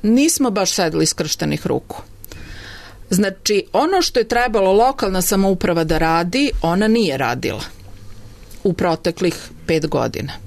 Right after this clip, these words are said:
Ali i mi ne bežimo, mislim, ona mora to da radi. Ono što je njen zadatak mora da radi. Ne može centrala da reguliše sve što je u Crnoj Travi, u Subotici, u Bujanovcu i šta ja znam gde.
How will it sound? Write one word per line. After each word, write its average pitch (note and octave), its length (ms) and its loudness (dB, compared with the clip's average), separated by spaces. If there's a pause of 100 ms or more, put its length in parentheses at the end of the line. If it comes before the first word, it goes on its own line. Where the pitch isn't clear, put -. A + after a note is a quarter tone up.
(480)
Ali F#3+ 440 0
i E3 80 -2
mi F3 220 0
ne F3+ 120 2
bežimo, F3 500 0
mislim, F3+ 960 0 (200)
ona F3 200 2
mora F#3 240 2
to - 140 -8
da - 120 -4
radi. - 280 -8 (1400)
Ono D#3 300 2
što - 220 0
je D3+ 60 2
njen D3+ 220 2
zadatak D#3 420 0
mora F3+ 220 2
da G3+ 100 0
radi. C#3 320 0
Ne D3 160 0
može F#3 460 2 (400)
centrala E3 680 0
da F3 240 0
reguliše E3+ 680 2
sve F3 340 0
što F3 280 0
je E3 340 2 (180)
u D#3 420 6
Crnoj F#3 400 0
Travi, G3 680 2
u E3 200 4
Subotici, A#3 1200 0
u F3 80 4
Bujanovcu G3+ 760 2
i F3 100 4
šta - 180 0
ja D3 100 2
znam D3 180 0
gde. - 180 -4